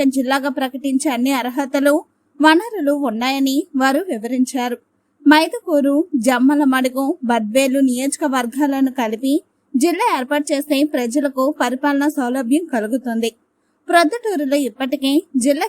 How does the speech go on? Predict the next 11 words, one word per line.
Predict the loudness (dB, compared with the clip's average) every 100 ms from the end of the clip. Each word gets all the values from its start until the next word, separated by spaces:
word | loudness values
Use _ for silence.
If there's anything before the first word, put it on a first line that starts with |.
| -2
కేంద్రానికి | 0 0 2 0 0 -2 -2
తగిన | 0 4 4
మౌలిక | 2 -2 -2 -2
సదుపాయాలు, | -2 -2 0 0 2 0 0 -2 -6 0
విద్యా | 0 2 -2 -2
సంస్థలు, | -2 -2 -2 0 0 -4 -4 0
వైద్య | 0 0 -2 -2
సదుపాయాలు | -4 -2 2 2 2 0 -4 -4 0
అందుబాటులో | 0 0 0 -2 -2 -4
ఉన్నాయి. | -4 -4 -6 _ _ _ _ 2
బంగారు | 4 4 0 -2